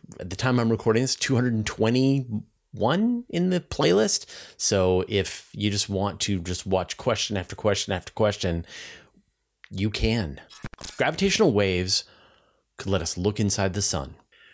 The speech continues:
Now, as you probably know, I'm always looking at various astronomical journals,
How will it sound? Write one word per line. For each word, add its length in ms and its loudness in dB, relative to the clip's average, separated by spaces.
Now, 140 0
as 80 2
you 80 0
probably 400 4
know, 400 0
I'm 400 0
always 540 4
looking 480 0
at 180 -2
various 680 0
astronomical 680 -4
journals, 760 -2